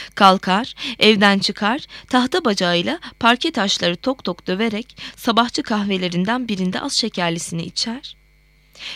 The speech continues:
Bütün gece sivrisineklerin delik deşik ettiği boynunu, dirseklere kadar çemirli kollarını hart hart kaşıdı. Daha önce köşe başındaki şerbetçiden maden suyu sodasını,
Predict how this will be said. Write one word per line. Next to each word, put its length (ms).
Bütün 280
gece 220
sivrisineklerin 960
delik 260
deşik 320
ettiği 380
boynunu, 540
dirseklere 540
kadar 320
çemirli 440
kollarını 680
hart 300
hart 200
kaşıdı. 420
Daha 240
önce 320
köşe 280
başındaki 440
şerbetçiden 720
maden 400
suyu 260
sodasını, 640